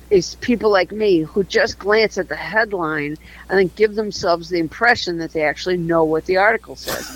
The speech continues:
So <laughs> consider this a possible part of that practice, but, um, I did see a headline.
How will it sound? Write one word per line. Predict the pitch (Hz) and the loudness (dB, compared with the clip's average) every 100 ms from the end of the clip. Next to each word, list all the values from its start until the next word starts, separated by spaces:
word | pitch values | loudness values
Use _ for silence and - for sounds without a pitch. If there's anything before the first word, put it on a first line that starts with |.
| - - | -14 -14
So | - 214 190 180 - - - | -2 4 4 2 -4 -4 -4
<laughs> | - - | -4 -2
consider | 220 - - 277 277 | -2 -2 -2 2 2
this | 233 220 - - - - - | 2 0 -2 -10 -12 -12 -6
a | - | -4
possible | - - 226 220 240 202 185 | -2 4 4 4 0 -4 -6
part | - 185 190 | -6 0 0
of | 175 | 0
that | 160 - | -4 -4
practice, | - 185 190 180 - | -2 -2 -2 -8 -14
but, | - 165 - - - - - - | -8 -10 -10 -20 -20 -18 -14 -2
um, | 208 190 175 175 | 2 4 2 -4
I | - 208 | -2 -2
did | 180 247 254 220 | -2 0 0 0
see | - - 247 | -8 0 4
a | 226 | 4
headline. | 214 269 226 185 185 196 220 | 4 4 4 0 0 0 -2